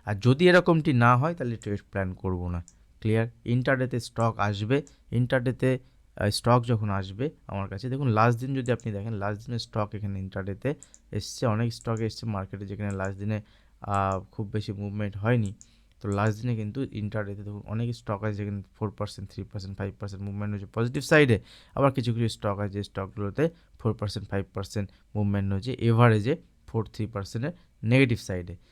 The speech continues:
তো স্টক এইভাবে আসে ইন্ট্রাডেতে এবং এই প্রত্যেকটি স্টক এফএনওতে, মানে ফিউচার and অপশনের ট্রেড হয়।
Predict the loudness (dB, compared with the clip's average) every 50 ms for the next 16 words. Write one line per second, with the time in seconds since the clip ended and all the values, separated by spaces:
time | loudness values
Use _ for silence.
0 | _ _ _ _ -8 -8 -8 -4 0 4 4 4 4 4 4 4 4 4 4 4
1 | 4 2 2 2 0 -2 -2 -2 0 0 -2 -2 -2 -4 -6 -6 -8 -10 -10 -12
2 | -16 _ -4 -2 0 0 0 0 -2 -2 -4 -2 -4 -6 -6 -4 -4 -6 -6 -2
3 | 2 2 2 2 2 0 0 2 2 2 4 2 2 2 0 0 0 0 0 -2
4 | -4 -2 -2 -2 -2 -2 -2 -4 -4 -6 -6 -8 -8 -6 -6 -6 -4 -4 -2 0
5 | 0 0